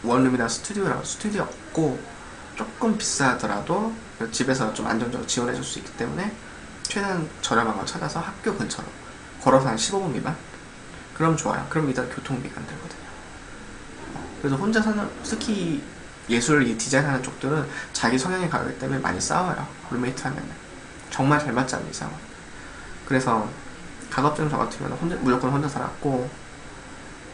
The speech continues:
어, 학교는 무조건 근처. 이것도 좋아요. 학교 근처에 최대한 얻는 게 좋아요. 특히 미대분들은 재료가 많잖아요. 그러니까, 어, 일어나더라도 금방 뭐 경영학과 학생들처럼 뭐 랩탑, 노트북 하나 들고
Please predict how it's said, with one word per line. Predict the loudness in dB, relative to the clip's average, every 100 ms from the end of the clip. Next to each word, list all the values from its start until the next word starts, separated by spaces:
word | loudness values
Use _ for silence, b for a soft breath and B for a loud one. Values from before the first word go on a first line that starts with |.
| -12 -2
어, | 0 0 -2
학교는 | 0 2 4
무조건 | 4 2 -2
근처. | -4 -6 -6 -8 -12 -14 -14 -14 -14 -14 0
이것도 | 2 4 4
좋아요. | 2 0
학교 | -2 0 0
근처에 | 2 0 4 2 2
최대한 | 0 0 2 4
얻는 | 2 0 0 -2
게 |
좋아요. | -4 -10 -12 -10 B B B B -10
특히 | -4 2
미대분들은 | 6 6 4 2 2 0 -2 -8 -4
재료가 | 4 6 6
많잖아요. | 4 0 -4 -6 -4
그러니까, | -2 0 0 2 2 0 -8 -14 -14 -14 -14 -14 -12 -12 -12 -14 -14 -16 -16 -16 -16 -16 -2
어, | 2 4 2 -2 -4 -6 4
일어나더라도 | 8 10 8 6 4
금방 | 4 4 4
뭐 | 2 0 2
경영학과 | 6 8 6 4 0
학생들처럼 | 0 0 -2 -2 -4
뭐 | -4 -6 0
랩탑, | 2 4 6 6 6 0
노트북 | 0 4 4
하나 | 4
들고 | 2 -2